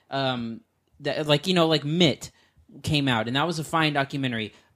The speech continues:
Virunga was nominated for, uh, documentary, uh, uh, best documentary for the Oscars. The Square was nominated. Those are all Netflix original movies. When you're talking about T V shows on Netflix, you're talking about House of Cards and Orange is the New Black,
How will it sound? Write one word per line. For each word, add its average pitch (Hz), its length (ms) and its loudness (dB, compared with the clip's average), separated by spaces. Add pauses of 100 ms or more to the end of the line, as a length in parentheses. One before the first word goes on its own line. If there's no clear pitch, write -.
Virunga 156 480 2
was 151 160 -2
nominated 139 420 0
for, 123 380 2
uh, 120 200 2
documentary, 113 680 -4
uh, - 80 -2
uh, 110 440 -2
best 131 260 0
documentary 120 520 -2
for 117 120 -8
the 117 100 -4
Oscars. 110 420 -4 (140)
The 139 80 -6
Square 156 440 6
was 123 140 -2
nominated. 117 480 0
Those 156 200 0
are 175 60 -2
all 165 220 4
Netflix 156 600 -2
original 139 420 0
movies. 123 320 -2 (260)
When 151 120 -4
you're 143 80 -2
talking 233 320 0
about 208 220 4
T 214 160 -6
V 196 120 -4
shows 156 480 0
on 135 240 0
Netflix, 131 560 -2 (560)
you're 147 200 2
talking 190 360 2
about 160 220 4
House 147 280 -2
of 156 100 -12
Cards 139 300 2
and 139 80 -8
Orange 127 220 -4
is 120 100 -8
the 123 80 -6
New 120 140 -6
Black, 127 480 0